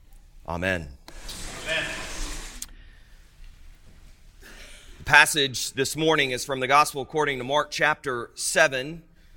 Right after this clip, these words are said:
Speaker 1: verses nine through thirteen. Hear the word of the Lord. It is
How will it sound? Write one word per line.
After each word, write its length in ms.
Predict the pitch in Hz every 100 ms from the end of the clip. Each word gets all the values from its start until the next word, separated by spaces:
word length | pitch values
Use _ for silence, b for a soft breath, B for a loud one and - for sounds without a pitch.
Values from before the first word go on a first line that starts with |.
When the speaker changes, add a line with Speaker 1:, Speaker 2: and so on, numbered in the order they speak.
| b b -
Speaker 1:
verses 840 | 95 123 127 135 120 113 - - - -
nine 520 | 113 127 131 127 123
through 380 | - 123 117 110
thirteen. 560 | - 127 - 143 135
Hear 220 | 120 156 147
the 100 | 135
word 220 | 143 143
of 100 | 123
the 80 | 131
Lord. 380 | 143 139 131 139
It 160 | 143
is 560 | 139 131 123 113 -